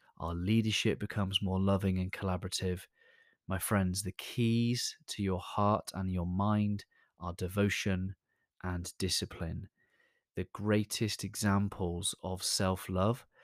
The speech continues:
is to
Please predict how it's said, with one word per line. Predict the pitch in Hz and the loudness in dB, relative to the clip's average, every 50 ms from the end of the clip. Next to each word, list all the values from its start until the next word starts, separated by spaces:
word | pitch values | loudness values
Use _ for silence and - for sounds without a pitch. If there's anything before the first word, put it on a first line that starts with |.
| - - - - - - - - _ _ _ _ - | -20 -20 -20 -20 -20 -20 -20 -20 _ _ _ _ 4
is | 123 120 113 104 95 87 - - - - _ _ _ _ _ _ _ _ _ _ _ _ _ _ _ - | 6 8 8 8 6 4 0 -2 -4 -6 _ _ _ _ _ _ _ _ _ _ _ _ _ _ _ -6
to | - - - 101 95 92 92 95 | -4 0 0 2 2 2 0 -4